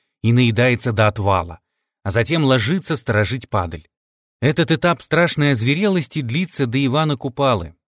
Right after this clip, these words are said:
когда медведь переходит на растительную пищу, ягоды, грибы и прочие дары природы.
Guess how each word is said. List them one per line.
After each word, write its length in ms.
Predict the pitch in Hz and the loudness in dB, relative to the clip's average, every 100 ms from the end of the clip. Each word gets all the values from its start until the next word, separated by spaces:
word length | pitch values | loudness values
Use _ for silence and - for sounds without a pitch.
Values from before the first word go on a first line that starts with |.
| _ - | _ -6
когда 300 | 104 98 123 | -2 0 2
медведь 380 | 117 110 147 | 0 0 -4
переходит 540 | - 120 120 170 147 139 | -2 -4 -2 -2 -2 0
на 100 | 143 | 0
растительную 600 | 131 - 135 117 120 110 | 0 -4 -6 -2 0 -2
пищу, 480 | 95 78 - - - _ | -6 -10 -12 -16 -20 _
ягоды, 480 | 107 98 190 165 156 | -6 -2 0 0 0
грибы 360 | 143 131 123 202 | 0 0 0 0
и 100 | 175 | 0
прочие 440 | 147 208 - 185 | 0 0 0 -4
дары 280 | 131 127 131 | 0 0 0
природы. 560 | 123 117 98 87 98 | -2 -2 0 -2 -8